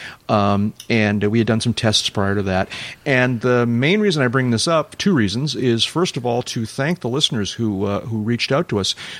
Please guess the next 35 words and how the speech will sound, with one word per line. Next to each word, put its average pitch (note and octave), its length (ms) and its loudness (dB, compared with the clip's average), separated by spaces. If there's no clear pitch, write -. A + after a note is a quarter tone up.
to A#2 140 0
comment C3+ 480 0
that A2+ 180 -2
they A2+ 120 2
liked A#2+ 580 -2
the, G#2+ 280 0
uh, F#2+ 120 -4
quality. B2+ 480 -2
P-, - 160 -8
uh, A2 140 -6
people C#3+ 320 -2
noticed A#2+ 600 0
the G#2 240 0
improved A2 440 0
sound C3 320 2
quality, - 500 -6
um, G2 540 -2
and A2+ 160 2
there C3 80 2
are C3+ 40 0
technical C3+ 400 -2
reasons G2+ 240 -2
for G#2 100 -4
that F#2+ 200 0
that G2 100 -2
I - 20 2
won't F#2+ 320 -2
belabor F#2+ 300 0
right F2+ 160 -2
now, F2 180 -2
but, G2+ 200 -4
uh, F#2 220 0
uh, F#2+ 240 0
it's, - 300 -2
it's - 340 -2